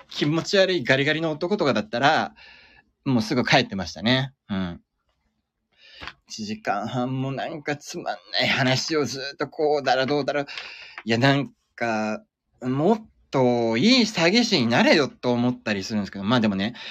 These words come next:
これがマルチとかだったら、そんな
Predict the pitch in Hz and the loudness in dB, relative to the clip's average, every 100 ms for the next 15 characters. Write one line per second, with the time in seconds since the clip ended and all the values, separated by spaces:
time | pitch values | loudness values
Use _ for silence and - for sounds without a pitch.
0 | - - 226 254 247 202 254 - 214 131 | -14 0 4 6 4 4 2 0 2 2
1 | 110 110 101 127 107 - _ _ _ _ | 2 -2 0 2 2 -2 _ _ _ _
2 | _ _ _ _ _ _ _ - 113 104 | _ _ _ _ _ _ _ -4 -2 -2